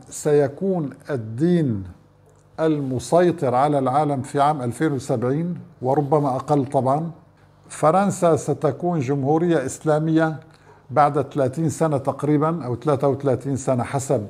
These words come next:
دراسة فرنسية عرضناها مؤخرًا. كل هذه الأشياء التي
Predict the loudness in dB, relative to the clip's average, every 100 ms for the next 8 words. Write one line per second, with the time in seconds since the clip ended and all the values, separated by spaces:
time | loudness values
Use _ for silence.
0 | -10 -2 2 2 0 -4 -2 -2 -2 -4
1 | -2 0 2 0 0 0 0 -2 -4 -6
2 | -4 -2 -2 -8 -16 0 4 6 6 4
3 | 6 4 2 0 0 -4 -6 -2 0 0
4 | -4 -12 _ _ _ -2 2 2 0 -2
5 | -2